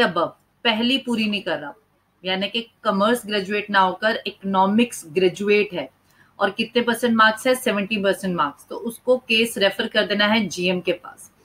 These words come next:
मतलब अगर commerce graduate ना होकर economics graduate है तो हमें उसको not selected नहीं करना, हमें उसे कहाँ refer कर देना है? जीएम के पास।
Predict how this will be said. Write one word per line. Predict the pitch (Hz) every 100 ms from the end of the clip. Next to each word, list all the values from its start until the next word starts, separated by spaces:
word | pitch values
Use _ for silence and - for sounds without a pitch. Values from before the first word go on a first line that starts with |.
| _ _ _
मतलब | 175 185 233 226
अगर | 220 226
commerce | 226 196 190 220 240
graduate | 190 190 175 196 196
ना | 196 190
होकर | 196 180 - 208 220 190
economics | 185 180 180 196 226 185
graduate | 190 180 190 185 185
है | 196 214
तो | 214 -
हमें | 185 185
उसको | 214 202 - 226
not | 196 180 190 -
selected | 220 208 - 226
नहीं | 220 220
करना, | 214 185
हमें | 175 180 208
उसे | 208
कहाँ | 226 202
refer | 214 214 208
कर | 214
देना | 202 214
है? | 240
जीएम | 160 180 170 170
के | 170
पास। | - - -